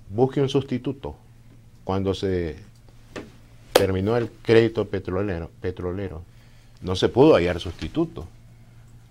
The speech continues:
Por ejemplo, Rusia está sujeto a una gran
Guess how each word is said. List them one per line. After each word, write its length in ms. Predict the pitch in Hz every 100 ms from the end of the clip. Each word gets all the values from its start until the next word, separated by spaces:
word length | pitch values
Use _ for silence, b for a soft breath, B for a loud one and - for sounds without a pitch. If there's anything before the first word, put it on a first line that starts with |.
| -
Por 160 | 101 101
ejemplo, 400 | 110 135 139 131
Rusia 500 | 113 156 156 165 151 -
está 280 | - 95 117
sujeto 680 | 117 113 123 120 - 135 135 b b b b b -
a 160 | 110 110
una 380 | 113 123 123
gran 600 | 107 104 123 139 131 104